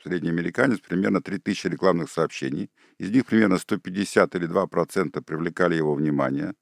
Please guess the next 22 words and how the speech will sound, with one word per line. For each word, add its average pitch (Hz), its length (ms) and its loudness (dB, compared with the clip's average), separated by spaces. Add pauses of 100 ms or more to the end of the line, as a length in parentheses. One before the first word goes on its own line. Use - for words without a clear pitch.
Сто - 240 0
двадцать, 123 480 2
ну, 98 120 -10
то 90 40 -8
есть - 140 -10
меньше 95 240 0
двух 87 180 -2
процентов, 82 520 0
вызывали 95 360 4
раздражение. 82 680 2
И 90 40 -8
только 123 460 0
двадцать-тридцать 139 1080 -2
ему 123 280 2
нравились. 87 600 2 (280)
То 98 60 -4
есть - 280 -10
они 131 240 0
исходили 123 380 0
из - 60 -6
того, 165 260 2
что - 260 0